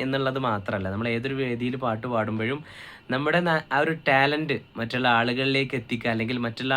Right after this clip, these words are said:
ആളുകളുടെ മുമ്പിൽ അത് അവ-, അവതരിപ്പിക്കാൻ ഒരു അവസരം കിട്ടുമ്പോൾ അത് നമുക്ക് മറ്റു അവസരങ്ങളിലേക്കും മറ്റു വേദികളിലേക്കും നമുക്ക് വ-, വലിയൊരു,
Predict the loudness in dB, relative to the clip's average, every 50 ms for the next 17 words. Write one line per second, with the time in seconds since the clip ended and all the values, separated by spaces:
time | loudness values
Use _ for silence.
0 | 4 4 4 2 2 0 0 0 0 -2 -2 0 0 0 2 2 2 0 -2 -6
1 | -6 -4 -4 -4 -2 -2 -4 -4 -4 -4 -2 -2 -2 -2 0 0 0 0 0 -2
2 | -2 -2 -2 -2 -4 -4 -4 -4 -2 -2 -2 -2 -2 -4 -4 -4 -4 -4 -4 -4
3 | -4 -6 -6 0 2 4 4 2 2 -2 -4 -4 -2 0 0 0 0 0 -2 -4
4 | -8 -10 -10 -12 -18 -20 -20 -20 -20 -20 -12 -4 -2 -2 -2 -2 -2 0 2 2
5 | 2 2 2 2 2 2 4 4 6 4 4 4 2 0 2 0 0 0 0 -2
6 | -2 -2 -2 -4 -2 -2 -2 -2 -2 -2 0 0 0 0 0